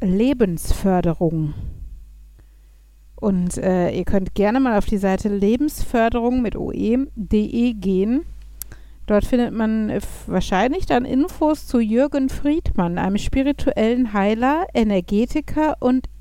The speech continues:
Essener Heilerpriester. Von dem gab's in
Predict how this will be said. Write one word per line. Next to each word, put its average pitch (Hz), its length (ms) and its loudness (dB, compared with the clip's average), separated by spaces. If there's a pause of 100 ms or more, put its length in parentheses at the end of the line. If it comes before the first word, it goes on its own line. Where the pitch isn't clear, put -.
Essener 233 720 2
Heilerpriester. 180 1040 2 (1700)
Von 190 260 0
dem 196 320 2
gab's 247 320 0
in 269 120 -2